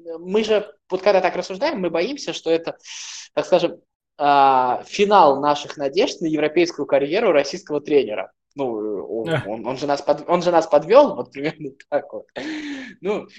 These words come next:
Speaker 1: если вот так вот рассуждать, мне кажется, что, во-первых, это не факт, что финал.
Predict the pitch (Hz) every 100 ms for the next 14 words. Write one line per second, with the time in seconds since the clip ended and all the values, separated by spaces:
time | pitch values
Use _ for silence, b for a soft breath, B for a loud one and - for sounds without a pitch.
0 | 180 143 165 160 151 175 170 - 123 120
1 | 127 156 175 127 120 131 127 - 123 120
2 | 113 120 131 123 110 127 - 135 139 127
3 | - 113 - 131 202 -